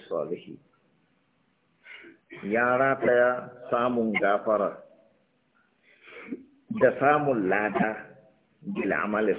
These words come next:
salih, shi ne kuka fassara ku? Wasabari, da yin hakuri. Wa zalika ala man yassarahu alaihi. Wannan kan wanda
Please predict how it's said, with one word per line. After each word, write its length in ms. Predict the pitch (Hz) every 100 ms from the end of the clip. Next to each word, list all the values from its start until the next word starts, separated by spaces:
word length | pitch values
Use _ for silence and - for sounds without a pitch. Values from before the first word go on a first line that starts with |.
| -
salih, 480 | 85 87 92 90 - - -
shi 220 | - 127
ne 80 | 117
kuka 340 | - - -
fassara 420 | - - - 92 95
ku? 160 | 104 127 - _ _ _ _ _ _ _ -
Wasabari, 800 | 113 98 - 80 87 85 87 - - _ _ _ _
da 140 | 92 90
yin 260 | 104 95
hakuri. 560 | 92 73 85 87 92 - - - - -
Wa 180 | - 139
zalika 680 | 156 165 202 - 156 113 - - -
ala 600 | 92 98 143 151 127 117
man 340 | 117 131 139 139
yassarahu 800 | 160 - - 127 107 98 117 80
alaihi. 580 | 95 107 101 - 76 - _ _ _ -
Wannan 960 | - 185 220 208 202 202 202 214 214 - _
kan 320 | - 202 160 156
wanda 320 | 170 196